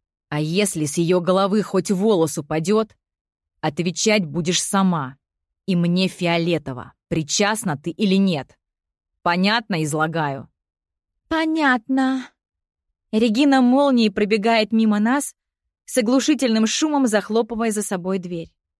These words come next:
Пару секунд Ник не сводил с меня взгляда, и это дико нервировало. Наверное, я достигла такого эмоционального состояния,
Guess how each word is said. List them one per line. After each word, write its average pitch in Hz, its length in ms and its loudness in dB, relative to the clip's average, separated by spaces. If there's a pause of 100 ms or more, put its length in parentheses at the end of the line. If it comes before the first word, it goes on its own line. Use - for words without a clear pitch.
(840)
Пару 226 240 2
секунд 254 560 -2 (560)
Ник 233 340 2
не 233 140 2
сводил 220 400 0
с - 80 -10
меня 220 220 2
взгляда, 196 560 -4 (540)
и 208 120 0
это 220 260 2
дико 190 420 -2
нервировало. 175 760 -6 (1400)
Наверное, 247 680 2 (640)
я 262 200 0
достигла 269 580 2
такого 269 580 2
эмоционального 240 800 2
состояния, 240 760 -2